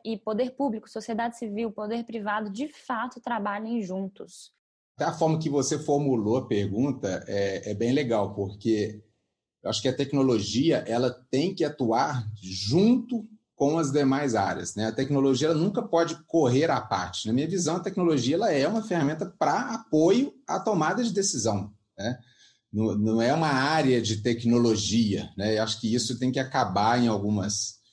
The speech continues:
Speaker 2: em alguns órgãos, né, que fazem, "Ah, não, eu tenho aqui o setor de tecnologia." Eu acho que a tecnologia, ela é uma coisa que ela vem pra suportar e vem pra já apoiar a tomada de decisão,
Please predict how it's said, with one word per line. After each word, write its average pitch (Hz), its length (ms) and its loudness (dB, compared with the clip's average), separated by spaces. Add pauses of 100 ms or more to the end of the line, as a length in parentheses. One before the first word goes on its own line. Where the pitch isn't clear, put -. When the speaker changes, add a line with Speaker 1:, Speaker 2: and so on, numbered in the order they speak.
(240)
Speaker 2:
em - 20 -2
alguns 101 380 0
órgãos, 101 540 2
né, 110 100 2
que 107 80 -6
fazem, 104 220 0
"Ah, 107 100 2
não, 98 80 -2
eu 95 80 -4
tenho 135 300 2
aqui 131 100 -4
o 135 60 4
setor 147 500 2
de 160 100 -8
tecnologia." 131 540 -2
Eu 90 40 -4
acho - 120 -10
que 113 60 -8
a - 40 -6
tecnologia, 127 640 0
ela 143 100 0
é - 20 0
uma 147 180 -4
coisa 151 240 -2
que 160 200 -6
ela 160 200 2
vem 123 380 0 (180)
pra 117 120 -2
suportar 143 920 0
e 113 140 2
vem 113 240 0
pra 170 320 0
já 156 120 2
apoiar 139 440 0
a 135 40 -2
tomada 143 380 -2
de 143 120 -2
decisão, 139 600 -2